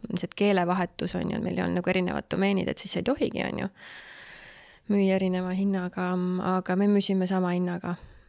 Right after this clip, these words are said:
Äh, see on hea küsimus, ähm, ja tegelikult see on meie uue ärimudeli hüpotees,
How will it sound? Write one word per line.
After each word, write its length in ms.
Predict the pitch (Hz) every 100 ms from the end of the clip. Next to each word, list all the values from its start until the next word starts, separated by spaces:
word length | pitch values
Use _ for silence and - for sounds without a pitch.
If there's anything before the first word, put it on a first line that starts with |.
| -
Äh, 180 | 185 180
see 120 | 190
on 80 | 196
hea 160 | 208 175
küsimus, 540 | 185 180 175 170 - -
ähm, 320 | 175 170 175 170 _ -
ja 420 | 180 175 175 175 175
tegelikult 480 | 180 175 175 180
see 80 | -
on 60 | 175
meie 140 | 175 180
uue 140 | 180
ärimudeli 640 | 175 170 165 165 170 170 175
hüpotees, 680 | - 165 - 160 160 -